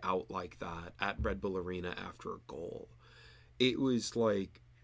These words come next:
shit finally hit the fan, and, and we were done. Now,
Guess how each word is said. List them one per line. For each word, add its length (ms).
shit 400
finally 420
hit 220
the 60
fan, 720
and, 600
and 260
we 160
were 260
done. 400
Now, 480